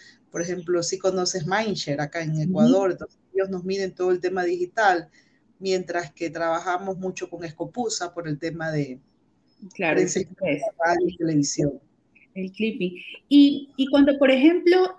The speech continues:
Speaker 2: eh, tiene que ver algo con el noticiero, por ejemplo, el noticiero nocturno, o vas a lanzar un nuevo segmento, o llega un nuevo, un nuevo presentador de noticias,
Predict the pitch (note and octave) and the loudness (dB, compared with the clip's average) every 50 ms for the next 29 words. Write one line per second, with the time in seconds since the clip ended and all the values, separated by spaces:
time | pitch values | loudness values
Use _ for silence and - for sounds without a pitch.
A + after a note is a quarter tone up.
0 | - C4+ C4 C4 C4 C4 C4 C4 C4 - - C#4+ C#4 D4+ D#4 D4 D4 C4+ C4+ C4 | 2 2 4 4 4 2 0 -2 -6 -2 4 6 6 6 6 6 4 4 4 4
1 | C4 C4+ C4 C#4 C#4 C#4 C4 B3 A#3 A#3 A3 G#3+ G3+ - F#3 F3 - - F#3+ E3+ | 4 2 2 2 2 2 2 2 4 2 2 0 -2 -4 -6 -6 -4 0 2 2
2 | D3 C#3 C#3 D3 D3 D3 - D#3 D#3+ D#3 D#3 F3+ F#3 F#3+ F#3 F#3+ G#3 G#3 G3+ G3+ | 2 2 0 -4 -6 -6 -4 -4 -4 -4 -4 -4 -4 -4 -4 -2 -2 0 2 2
3 | G3+ G3 F#3+ - - E3+ F3 E3 E3+ E3+ E3+ - F#3+ F#3+ F#3+ F#3+ F3 E3+ - - | 2 0 -2 -4 -4 -4 -4 -4 -4 -6 -4 -2 0 2 2 0 0 -4 -4 -2
4 | A#3+ B3 B3+ A#3+ A#3 A#3 A3 A3 F#3+ - - F3+ F3 F3+ F3+ F3+ F#3 G#3 F3+ F3 | 0 2 4 4 4 2 2 0 -2 0 2 2 2 2 0 0 -2 -2 -2 -2
5 | F3 - F#3 F3 F3 F3+ F3 E3+ E3+ E3+ E3 - E3+ - - F#3 G3 G#3 G#3+ G#3 | -2 -2 -2 0 0 0 -2 -2 -2 -2 -2 -2 -4 -2 -2 0 0 2 2 0
6 | G#3 G#3 - G3+ G3 F#3+ F#3+ F#3+ F#3 - - - E3+ E3 D#3+ F3 F3+ F3 F3 F#3 | 0 0 -2 -2 -2 0 0 0 -2 -2 -2 -2 -2 0 2 2 2 2 2 2
7 | E3+ E3 F3 F3+ F3 F3 F3 F3 E3+ F3 F3 E3+ E3 - - F3 F3 F3 F3 F3 | 0 0 0 0 0 0 -2 -2 0 2 2 2 2 0 -2 -4 -4 -2 -2 -4
8 | F3 F3 - E3+ E3+ - E3 E3 D#3 E3 E3 E3+ F3 F3+ F3 E3 D#3 D#3 - G#3 | -4 -6 -6 -6 -6 -4 -4 -4 -2 -2 -2 0 0 0 2 2 0 0 0 -2
9 | G#3+ G#3 - A3 G3+ G3+ | -2 0 0 0 0 0